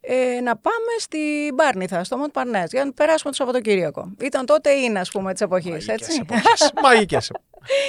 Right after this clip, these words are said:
Speaker 1: <laughs> Λοιπόν, εν πάση περιπτώσει, ε, το θέατρο, λοιπόν, έκανε πρεμιέρα, νομίζω, Παρασκευή και το Σάββατο χτυπάει το τηλέφωνό μου και τι μου λένε;
Speaker 2: Οχ.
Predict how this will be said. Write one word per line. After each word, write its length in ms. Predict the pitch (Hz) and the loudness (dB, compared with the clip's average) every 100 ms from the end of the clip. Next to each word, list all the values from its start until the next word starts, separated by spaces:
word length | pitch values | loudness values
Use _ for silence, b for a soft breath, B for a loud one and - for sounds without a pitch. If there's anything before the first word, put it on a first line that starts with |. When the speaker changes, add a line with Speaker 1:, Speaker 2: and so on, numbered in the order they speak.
| 508 453 | -2 -4
Speaker 1:
<laughs> 420 | 349 B - 427 | -8 B 4 6
Λοιπόν, 480 | 403 381 349 330 294 | 6 4 2 2 0
εν 220 | - 254 | -2 0
πάση 280 | 269 392 349 | 2 0 0
περιπτώσει, 680 | 269 208 214 214 220 277 381 B B B B - | -2 0 2 2 2 -8 -10 B B B B -10
ε, 920 | 214 233 233 233 226 220 220 220 220 | -2 2 4 4 4 2 2 2 2
το 140 | 269 | 0
θέατρο, 300 | 392 440 277 | 0 0 0
λοιπόν, 280 | 254 277 262 | 0 0 2
έκανε 320 | 311 262 208 | 0 0 0
πρεμιέρα, 480 | 196 190 208 208 180 | 0 0 4 2 2
νομίζω, 580 | 180 196 185 175 165 160 | -2 -6 -6 -4 -6 -2
Παρασκευή 720 | 196 190 - 175 180 240 370 - _ _ b b b b _ _ _ _ _ | 0 0 -2 -2 0 0 -2 -10 _ _ b b b b _ _ _ _ _
και 160 | 240 | -10
το 140 | - 202 | -6 -8
Σάββατο 800 | - 302 370 180 143 185 208 339 359 _ _ _ - | -6 -8 -6 -8 -8 -10 -10 -12 -16 _ _ _ -16
χτυπάει 400 | - 202 247 294 | -8 -4 -2 -2
το 140 | 277 | -2
τηλέφωνό 640 | 208 220 240 185 165 170 | -2 -4 -4 -6 -4 -4
μου 260 | 180 254 370 _ _ _ _ _ - | -4 -8 -10 _ _ _ _ _ -20
και 160 | - 269 | -16 -12
τι 120 | 311 | -10
μου 120 | 240 | -6
λένε; 320 | 180 170 160 - | -6 -6 -8 -16
Speaker 2:
Οχ. 260 | B B | B B